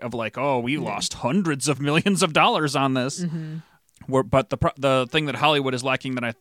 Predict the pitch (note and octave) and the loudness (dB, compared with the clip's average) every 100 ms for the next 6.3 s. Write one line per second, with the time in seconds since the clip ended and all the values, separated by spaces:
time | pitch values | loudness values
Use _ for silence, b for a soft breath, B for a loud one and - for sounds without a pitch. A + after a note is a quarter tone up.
0 | - A#2+ - B2+ B2+ A#2 A2 - - - | -10 -10 -6 -4 -2 -4 -4 -6 -8 -14
1 | _ _ - - E3+ D#3+ C3 B2+ - _ | _ _ -4 2 6 4 2 -4 -6 _
2 | - C3+ - C3 A#2+ A#2 B2+ A#2 A2+ A#2 | 0 0 0 -2 -2 -2 -2 -4 -4 -6
3 | A2+ A#2+ A2+ G#2+ - A#2+ B2 A#2 A2+ A2 | -8 -8 -6 -8 -6 -6 -2 -2 -4 -4
4 | A#2 B2 - B2+ B2 - B2 B2 B2 A#2+ | -4 -6 -4 -2 -2 -4 -4 -4 -2 -2
5 | B2+ B2 B2 A2+ B2 - A2+ A2+ - G#2+ | -2 -2 -6 -8 -10 -6 -6 -4 -6 -6
6 | G#2 G#2+ | -6 -8